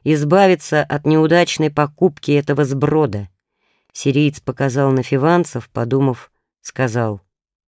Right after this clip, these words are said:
«Дам тебе половину. Всё-таки девяносто драхм. Беру для своих матросов на обратный путь.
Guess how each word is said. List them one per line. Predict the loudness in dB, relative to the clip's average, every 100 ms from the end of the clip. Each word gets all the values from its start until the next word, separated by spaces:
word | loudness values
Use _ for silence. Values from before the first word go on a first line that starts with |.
| _ _ _ _ _
«Дам | -2 2 2 2
тебе | 0 -2 0
половину. | 0 2 2 0 -2 -8 -16 _ _ _ _ _ _ _ _ _ _
Всё-таки | -2 0 0 -4 -2 -4 -6 -4
девяносто | 0 2 2 0 -4 -8
драхм. | -2 -2 -2 -8 -20 -20 _ _ _ _ _ _ _ _
Беру | 0 4 4 4 2 0 _ _ _ _ -6
для | 0 0
своих | 2 2 4 2 2
матросов | 0 2 2 2 0 -6
на | -2 0
обратный | 2 2 2 -4
путь. | -2 -4 -6 -16